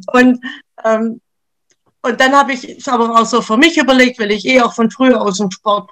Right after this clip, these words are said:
komme. Ohne Richter gibt's halt einfach den Sport nicht. Und ich dachte, „Naja, dann kann ich auch ein bisschen was geben und nicht nur nehmen.“ Und ja, dann kam's halt, dass ich mich beworben habe und nach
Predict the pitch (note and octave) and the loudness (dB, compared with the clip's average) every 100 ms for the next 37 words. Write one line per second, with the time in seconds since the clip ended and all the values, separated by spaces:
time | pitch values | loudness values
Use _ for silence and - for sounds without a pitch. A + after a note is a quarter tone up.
0 | - E4+ E4+ E4+ - - - - C#4 B3 | -2 0 0 -2 -12 -20 -10 -4 -2 0
1 | C4 B3 - A#3+ A#3 C#4+ D4 B3 G#3+ G#3 | -2 -4 -2 0 2 0 -2 0 0 0
2 | G#3 G3+ G3+ - G3 F#3+ G#3 G3+ - G3+ | -2 -2 -4 -2 -4 -4 -2 -2 -2 -4
3 | F#3+ - G3+ G3+ F#3+ - A3 - A3+ G#3+ | -4 -6 -6 -6 -4 -4 -4 -4 -4 2
4 | G#3+ A#3+ - _ _ G#3 G3+ A#3+ C4+ B3 | 2 2 -2 _ _ -6 -2 2 2 2
5 | A3 A#3 - F#3+ B3+ B3+ A#3 A#3 - _ | 2 0 -4 -14 -14 -8 -4 -4 -6 _
6 | - C4 A#3+ F#3+ F#3 F3+ E3+ _ - A3 | -6 0 0 0 -4 -4 -6 _ -10 -4
7 | A#3 A#3 A3+ A3 A3 G#3+ G3+ F#3 F#3 - | -4 -2 0 2 2 2 2 0 -2 -6
8 | _ _ _ _ _ _ _ _ _ _ | _ _ _ _ _ _ _ _ _ _
9 | B3+ A#3+ A3+ - - - - - A#3+ G3+ | -2 -2 -4 -10 -20 -20 -8 0 2 2
10 | G3 G3+ G#3+ F#3+ F#3+ C#4 C#4 B3 G#3+ G#3 | -2 -2 -2 -2 2 0 2 -2 0 -2
11 | G3 F3+ F#3+ F#3 A3+ C#4+ E4+ E4 C4+ B3 | -4 -2 2 2 4 2 2 2 2 2